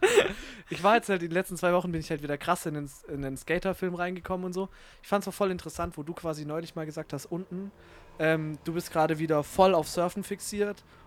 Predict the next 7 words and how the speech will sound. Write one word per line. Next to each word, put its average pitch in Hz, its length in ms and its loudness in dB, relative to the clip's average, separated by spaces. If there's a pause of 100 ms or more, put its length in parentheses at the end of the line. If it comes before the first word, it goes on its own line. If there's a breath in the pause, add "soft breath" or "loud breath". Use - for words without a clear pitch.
(120 loud breath)
und, 156 480 -4
ähm, 147 360 -6
würdest 175 320 0
dich 165 120 -10
gerne 160 280 0
aber 143 180 0
auch 147 260 -2